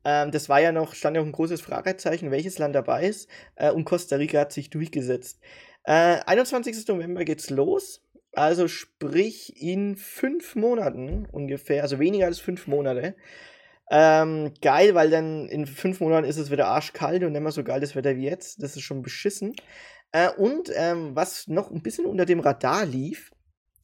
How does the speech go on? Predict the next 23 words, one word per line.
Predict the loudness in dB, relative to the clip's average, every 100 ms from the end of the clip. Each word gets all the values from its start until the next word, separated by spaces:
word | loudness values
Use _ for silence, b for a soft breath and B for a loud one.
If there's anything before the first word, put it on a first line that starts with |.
| -12
die | -6 -2
Woche, | 0 0 0 -4 -6 b b b _
ähm, | 2 4 4 2 -4 -8 -12
wurden | -14 2 2 4 0
die, | -4 -6 -6 -6 -8 -6
äh, | -2 2 2 0
W-M-Stadien | 0 0 2 2 2 -2 -6 -14 _ _ _ -14 -12 0 2 2 0 -2 -2 -2 -8 b b b b _
der | 6 8 8 8
Weltmeisterschaft | 4 2 0 -2 -2 -6 -6 -8 -10
zweitausendsechsundzwanzig | -4 -2 -2 -4 -6 -4 -6 -8 -10 -4 -4 -2 -6 -6 -4 -4 -6 -6 -6 -4
veröffentlicht. | -4 -6 -8 -12 -12 -14 -18 B B B B
Und | -10 0
zweitausendsechsundzwanzig, | 2 4 0 0 2 0 0 -4 -2 -2 -4 -6
das | -8 -4
wird | -2
eine | -2 -2
richtig | -4 -6 -8 -8 -6
geile | 0 2 4 4
Weltmeisterschaft, | 4 2 -2 -6 -2 -4 -2 -4 -4 0
also | 2 2
no | 2 4 4
joke | 4 2 4 0
jetzt. | -4 -8